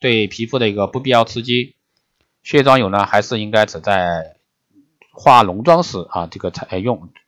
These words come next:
最好。如果说每天都必须用，那么就一定要选择适合自己的肤质卸妆油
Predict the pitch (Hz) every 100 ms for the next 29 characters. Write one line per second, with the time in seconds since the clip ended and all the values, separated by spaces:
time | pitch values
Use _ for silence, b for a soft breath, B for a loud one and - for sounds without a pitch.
0 | _ - 104 87 - _ _ _ _ 139
1 | 156 170 147 92 104 117 117 117 - 117
2 | 113 - 101 98 101 87 85 107 98 85
3 | - 82 87 - 120 104 98 104 85 87
4 | 113 117 104 113 104 104 92 85